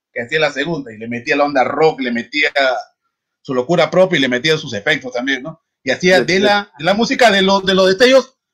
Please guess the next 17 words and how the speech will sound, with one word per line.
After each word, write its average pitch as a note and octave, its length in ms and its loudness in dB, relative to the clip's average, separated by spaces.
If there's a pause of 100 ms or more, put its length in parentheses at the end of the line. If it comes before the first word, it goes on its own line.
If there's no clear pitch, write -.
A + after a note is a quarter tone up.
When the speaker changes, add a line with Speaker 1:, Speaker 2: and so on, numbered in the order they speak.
(100)
Speaker 1:
algo G3 260 4
particular, G3+ 680 2 (460)
único, C#4+ 800 2 (680)
que F3+ 120 2
era G3+ 220 4
el D3+ 300 0
sello F#3+ 160 2
distintivo G3 540 0
de, C#3 400 -2
de C#3 100 -2
la D3 100 2
música G#3 300 0
peruana G3+ 360 2
de - 40 -16
los C#3+ 120 -14
años F3+ 140 2
setenta. C3 400 -8